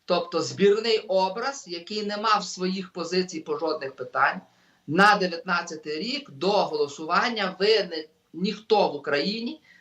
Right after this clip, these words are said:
не мав виборчої програми Зеленського. Вона була така: «Я буду робити все для того, щоб ви більше не плакали,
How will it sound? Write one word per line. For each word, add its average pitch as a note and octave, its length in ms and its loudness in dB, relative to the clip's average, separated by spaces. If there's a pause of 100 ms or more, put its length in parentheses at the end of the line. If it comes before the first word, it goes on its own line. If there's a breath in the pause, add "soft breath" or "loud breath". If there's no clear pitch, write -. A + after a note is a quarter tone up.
не F3 240 0
мав G3+ 300 6
виборчої G3 500 -6
програми D3+ 480 -6
Зеленського. - 540 -16 (300 soft breath)
Вона F3+ 240 6
була G3+ 200 0
така: F3+ 460 -4 (220 loud breath)
«Я C#4 300 4
буду C4 260 -4
робити B3+ 420 -4
все A3+ 260 -6
для G#3+ 160 -8
того, B3+ 360 -4
щоб A3 200 -8
ви G3+ 160 -4
більше G3 340 -8
не E3 120 -10
плакали, C4+ 680 4